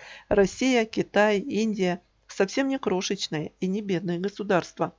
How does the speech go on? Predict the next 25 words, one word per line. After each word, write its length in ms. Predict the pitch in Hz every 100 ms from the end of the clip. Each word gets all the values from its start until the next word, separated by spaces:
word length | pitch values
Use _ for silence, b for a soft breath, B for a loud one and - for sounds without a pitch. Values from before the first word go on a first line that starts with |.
| _ _ _ _
Напомню, 580 | 190 185 175 233 214 160 B B B
что 200 | - 190
в 20 |
Мотор 340 | 190 196 180 190
Сич 300 | - 233 -
предприятие 600 | 180 - 185 220 226 214
уникальное, 600 | 202 196 208 214 175 156
обладающее 580 | 156 170 196 208 202
полным 360 | 180 208 233 185
циклом 380 | - 196 208 180
разработки 640 | 175 175 175 208 - 175 B B B
и 100 | 233
производства 760 | 233 - 196 190 226 - 196 -
авиационных 680 | 190 190 190 180 190 196 202
двигателей, 640 | 185 208 180 160 147 147 - B B
двигателей 640 | - 185 233 208 202 185
для 220 | 156 175 220
крылатых 580 | - 190 202 214 202
ракет 360 | - 190 220 226
и 40 | 185
промышленных 640 | - 180 208 - 185 175
газотурбинных 760 | 180 175 160 175 160 180 185 185
установок. 580 | 170 185 180 165 147 151
Более 300 | 190 208 165
того, 260 | 151 147